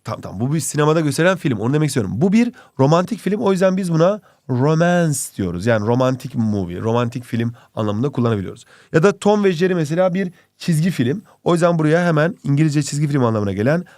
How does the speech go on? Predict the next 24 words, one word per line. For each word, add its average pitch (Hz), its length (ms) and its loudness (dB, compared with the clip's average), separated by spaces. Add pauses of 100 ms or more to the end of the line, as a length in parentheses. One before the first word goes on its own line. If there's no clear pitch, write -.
(280)
cartoon 170 720 2
diyeceğiz. 98 400 -6 (280)
Ya 143 120 4
da 160 100 4
mesela 156 420 0 (180)
High 180 240 4
School 160 300 -2
Musical 131 480 0 (300)
bir 190 220 2 (260)
müzikal 131 680 4
olacak. 104 400 -2 (380)
Burada 175 220 4
ise 151 160 0
mesela 139 280 0
bir 165 180 2 (360)
drama, 139 300 4
biraz 127 260 0
da 131 80 0
acıklı 123 280 -2
bir 143 60 -4
film 120 280 -2
var. 92 220 -8
Drama 120 320 2
var. 135 180 -2